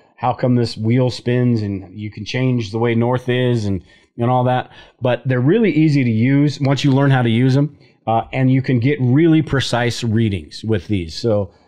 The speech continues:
um, I highly suggest, this is a Sunto, I don't know what, what,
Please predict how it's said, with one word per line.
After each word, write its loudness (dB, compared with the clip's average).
um, -6
I 0
highly 0
suggest, -4
this -2
is -2
a 0
Sunto, 0
I -2
don't 0
know 2
what, -2
what, -4